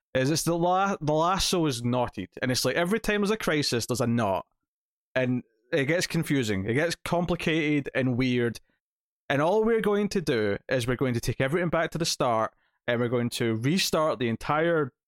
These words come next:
universe, and everything that's ever mattered, everything that's ever happened, for better or worse, will have happened, and we have to accept the simple truth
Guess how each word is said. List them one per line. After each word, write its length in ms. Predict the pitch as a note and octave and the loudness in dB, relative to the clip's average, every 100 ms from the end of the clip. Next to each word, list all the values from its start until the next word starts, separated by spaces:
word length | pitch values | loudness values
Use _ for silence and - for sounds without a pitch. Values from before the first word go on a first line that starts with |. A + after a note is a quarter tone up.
| _ _ _ - | _ _ _ -2
universe, 560 | D3+ C3 B2 A#2 - - _ _ - | 0 0 2 0 -2 -8 _ _ -4
and 100 | C3+ | -2
everything 460 | D#3+ F3 A#3 A3+ G#3 | 0 0 0 0 0
that's 140 | G3+ | 0
ever 260 | F#3+ F3 E3+ | 0 0 0
mattered, 420 | D3+ D3+ A#2+ A2+ | 0 0 0 0
everything 260 | C3+ D#3 E3 | 0 0 0
that's 140 | E3+ | 0
ever 140 | D3+ C#3 | -2 -2
happened, 440 | D3+ D3 B2 A2+ | -2 -2 -2 -2
for 120 | B2 | -2
better 380 | A2+ C3+ C#3+ D#3+ | 0 0 2 2
or 120 | D#3+ | 0
worse, 440 | C3+ A2 - - - | 0 0 -2 -4 -4
will 120 | B2+ | -2
have 120 | A#2 - | -2 0
happened, 420 | C#3 A#2+ A2 G#2+ | -2 0 -2 0
and 140 | A#2+ | 0
we 60 | C3+ | 2
have 200 | E3 F3 | 0 0
to 80 | E3 | -2
accept 380 | D#3+ - D3 - | 0 0 -2 -2
the 80 | |
simple 360 | - D3 D3+ D3+ | -2 -2 -2 -4
truth 360 | - B2+ A#2 | -2 -2 -2